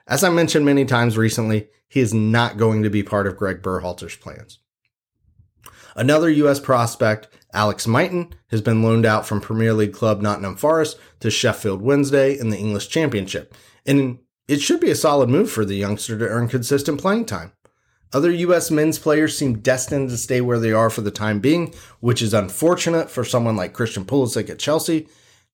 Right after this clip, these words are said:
Doesn't look like he's gonna get a move away like he requested, and now he seems stuck and resigned to being a bench player. Another in Serginho Dest also seems set to stay with Barcelona. However,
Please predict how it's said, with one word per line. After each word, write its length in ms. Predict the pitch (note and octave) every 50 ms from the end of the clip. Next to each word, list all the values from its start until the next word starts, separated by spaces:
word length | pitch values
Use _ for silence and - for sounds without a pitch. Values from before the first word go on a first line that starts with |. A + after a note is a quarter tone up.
| _ _
Doesn't 320 | - B2+ A#2+ A2 A#2+ A2
look 160 | G#2+ G#2+ G2+
like 160 | G2+ F#2 F2+ -
he's 240 | - E3+ F3+ E3
gonna 160 | D#3 E3 D#3+ D#3
get 140 | D#3 D3+
a 40 | D3+
move 220 | D3 D3+ D3+ C#3+ C#3
away 260 | C#3 C#3 C#3 C3+ C3+
like 200 | C3 A#2+ G2+ -
he 80 | A2+
requested, 720 | G2+ F2+ F#2+ F#2 - - D#3+ E3 D#3+ - - D#3 C#3 A#2+ - - - _ _ -
and 80 | F#2+
now 160 | G#2 A2+ A#2
he 80 | A2+ G#2+
seems 280 | - - A2+ G2+ - -
stuck 440 | - - - D#3+ D3+ D#3 - - _ _ _ _ _ _ _ _ _ _ _ _ _ _ -
and 280 | - A2+ A2 G#2 G#2
resigned 600 | G2+ G2+ F#2 - B2+ A2+ B2+ C3+ D3 C#3+ C3+ B2 -
to 80 | -
being 320 | A2 G2 A2+ A2+ A2+ A2+ G#2+
a 60 | G2+
bench 320 | F#2+ G#2+ G2+ G#2 - -
player. 280 | - G2 D#2+ D#2 - - _ _ _ _ _ -
Another 720 | B2+ C3 C#3 C#3 C#3 C#3+ D#3+ F3 E3+ A2+ G#2 A2+ - _ _ _ _ _ _ _ _ _ _ -
in 140 | B2 B2
Serginho 540 | A#2+ - C3 A2+ G#2 A#2+ B2 C3+ C3+ B2+ A#2
Dest 240 | A2+ C#3 C3+ B2 -
also 240 | D3+ E3 - - G3+
seems 280 | - - F3+ E3 C#3
set 200 | - E3 D#3+ D#3
to 40 | C#3
stay 200 | A#2 - - C#3+
with 160 | C3+ B2+ A2+
Barcelona. 520 | G#2+ A#2+ A2+ A2 - - C3 D3+ C#3+ A2+ G2
However, 640 | - A#2+ B2 C3+ F3+ A#3 G#3+ C3 A#2+ A#2 A#2 -